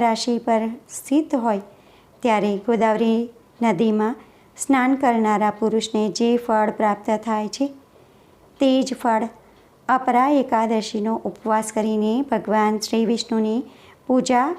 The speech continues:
અને ભક્તિ કરવાથી પ્રાપ્ત થાય છે. અપરા એકાદશીનો ઉપવાસ કરીને ભગવાન વામનદેવની પૂજા કરવાથી મનુષ્ય બધાય પાપોમાંથી મુક્ત થઈને શ્રી વિષ્ણુ લોકમાં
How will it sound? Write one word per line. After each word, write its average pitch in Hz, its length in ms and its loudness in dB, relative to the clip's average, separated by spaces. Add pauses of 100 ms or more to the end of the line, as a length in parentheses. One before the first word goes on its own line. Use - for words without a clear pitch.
અને 226 240 2
ભક્તિ 220 400 -4
કરવાથી 214 680 0 (600)
પ્રાપ્ત 226 340 -2
થાય 294 340 0
છે. 254 180 -6 (960)
અપરા 240 640 2 (260)
એકાદશીનો 247 760 0
ઉપવાસ 214 460 -4
કરીને 208 440 0 (640)
ભગવાન 233 460 0 (100)
વામનદેવની 214 800 0
પૂજા 240 360 0
કરવાથી 214 580 -2
મનુષ્ય 220 480 -2 (240)
બધાય 233 360 2
પાપોમાંથી 214 800 0
મુક્ત 208 280 -4
થઈને 214 420 0 (760)
શ્રી 311 320 4
વિષ્ણુ 254 480 2
લોકમાં 233 540 0